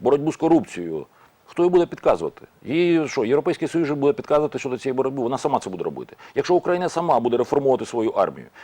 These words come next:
якщо вона буде сама, е, прийме, припустимо, е, план розвитку країни на п'ять років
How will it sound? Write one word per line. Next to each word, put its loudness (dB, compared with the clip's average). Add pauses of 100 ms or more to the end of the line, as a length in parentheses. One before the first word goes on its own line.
якщо -2
вона 0
буде 2
сама, 2 (200)
е, 2 (100)
прийме, 2
припустимо, -4 (560)
е, -18 (340)
план 4
розвитку 2
країни 0
на -6
п'ять 0
років -4